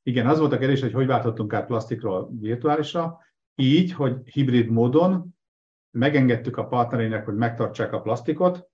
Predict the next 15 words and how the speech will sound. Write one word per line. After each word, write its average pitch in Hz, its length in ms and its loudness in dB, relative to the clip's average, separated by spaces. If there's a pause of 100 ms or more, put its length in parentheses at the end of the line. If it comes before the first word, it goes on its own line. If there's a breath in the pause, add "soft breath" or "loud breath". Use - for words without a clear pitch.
még 101 220 -6
mindig, 151 580 2 (300 loud breath)
de 107 60 -8
nemzetközileg 127 600 2
szinten 101 360 -4
érthetően 123 500 0
ezt 98 140 -6
már 95 120 -6
nem 98 120 -4
ajánljuk. 92 580 -6
Nem 120 360 -4
tart-, 147 420 -2
nem 113 180 -6
tiltjuk 131 400 -2
meg, 185 320 -2